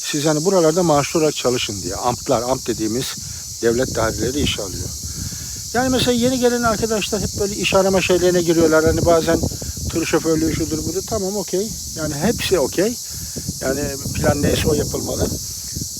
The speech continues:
Yani isteyen kendi ailevi şeylerine göre. Fakat yani bunlar da değerlendirilmeli yani. Yani mesela yine benim bildiğim bir arkadaş,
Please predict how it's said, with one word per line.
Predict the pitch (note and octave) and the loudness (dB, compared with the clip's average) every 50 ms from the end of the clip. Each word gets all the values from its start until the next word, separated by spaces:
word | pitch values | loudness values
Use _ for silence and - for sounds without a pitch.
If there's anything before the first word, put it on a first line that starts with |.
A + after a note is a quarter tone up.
| - - | -8 0
Yani | - - - - | 0 0 0 0
isteyen | - C3 - - - C3 C3+ C3+ C#3+ C#3+ - B2 B2 A#2+ | -4 -4 -4 -2 -2 -2 -2 -2 -4 -6 -8 -10 -10 -10
kendi | - - C3+ B2 B2 C3 | -8 -6 -6 -6 -4 -4
ailevi | B2 B2 B2 A#2+ - - B2+ C3 B2+ B2+ B2 | -4 -2 0 0 0 0 -2 -2 -2 -2 -2
şeylerine | - C3 B2 A#2 A#2+ A#2+ A2+ A#2+ A#2+ | -2 -2 -2 -2 -2 -4 -4 -4 -4
göre. | A2 A#2 A#2+ E3+ G#3+ - - - - - - - - - - - - - | -4 -4 -4 -4 -4 -6 -8 -8 -8 -10 -10 -10 -10 -10 -10 -10 -4 -4
Fakat | A3 G#3 - A3+ D#3 A3+ | -4 -2 -2 -2 0 0
yani | A3 A3+ A3 G3 F3+ | 0 0 0 -2 -2
bunlar | G#3 G#3+ A3 B3 C4 A#3+ | -2 0 0 0 0 0
da | A3+ G#3 F3+ | -2 0 4
değerlendirilmeli | F#3 F3+ F3 E3+ E3+ E3+ E3 D#3 D#3 D#3 D#3+ D#3+ D#3+ E3 F3+ | 6 6 6 6 4 2 2 0 0 0 2 2 4 4 4
yani. | E3 A#2 G2+ G2 F#2 F#2 D#2+ D#2+ - - - - - - - - - - | 2 2 0 -4 -6 -8 -8 -10 -10 -10 -10 -10 -10 -12 -12 -10 -8 -4
Yani | D3 D3+ E3 | -4 -2 0
mesela | F3 F#3+ F#3 F3+ G3 F#3+ F#3 F3 | 0 0 0 0 0 0 0 0
yine | F#3 G3 G3 F#3+ F3 F3 | 0 2 2 2 4 4
benim | F3+ F3+ F#3 F3 | 2 2 2 2
bildiğim | E3+ F3 E3 D#3 D#3+ E3 D#3 D#3 | 2 0 0 2 2 2 2 2
bir | D3+ D3+ | 0 2
arkadaş, | D3 D3+ C#3+ - C3 A#2+ D#3 A3 A3+ - - - | 4 2 2 2 0 -2 -2 -4 -4 -6 -8 -8